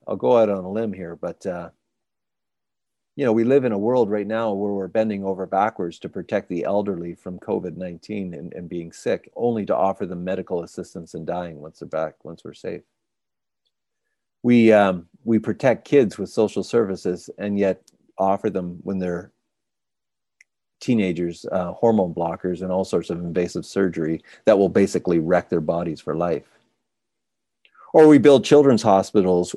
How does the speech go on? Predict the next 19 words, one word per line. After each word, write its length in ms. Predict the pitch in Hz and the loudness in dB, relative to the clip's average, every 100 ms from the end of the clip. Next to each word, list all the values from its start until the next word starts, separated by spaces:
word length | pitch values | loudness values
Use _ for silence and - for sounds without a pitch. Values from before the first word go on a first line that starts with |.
| - | -2
and 160 | 107 | 0
we 80 | 98 | 0
carry 340 | - 101 92 90 | 2 2 4 2
out 120 | 87 | -2
abortions 560 | 78 90 92 78 73 | 0 0 -2 -8 -10
in 100 | 85 | -10
them. 200 | 82 55 _ _ _ _ _ _ _ _ _ _ _ _ _ _ _ _ _ _ _ _ _ _ _ _ _ _ _ _ _ _ _ _ _ _ _ _ _ _ _ _ _ _ _ _ | -10 -14 _ _ _ _ _ _ _ _ _ _ _ _ _ _ _ _ _ _ _ _ _ _ _ _ _ _ _ _ _ _ _ _ _ _ _ _ _ _ _ _ _ _ _ _
You 120 | 131 | 2
know, 160 | 113 110 | 6 8
you, 180 | 110 107 131 | 8 6 4
when 220 | 117 107 | 4 6
you 100 | 104 | 2
try 540 | - 143 143 160 170 | 4 6 8 8 6
to 160 | - 123 | 4 6
live 260 | 123 120 | 8 6
morally, 800 | 107 110 117 135 123 98 92 90 | 6 4 6 8 6 4 2 0
but 240 | - 95 107 | -2 -4 -2
you're 200 | 95 - | -4 -4
unmoored, 1040 | 107 113 110 107 110 113 87 76 76 95 | -6 -4 -2 -2 0 0 0 -2 -6 -10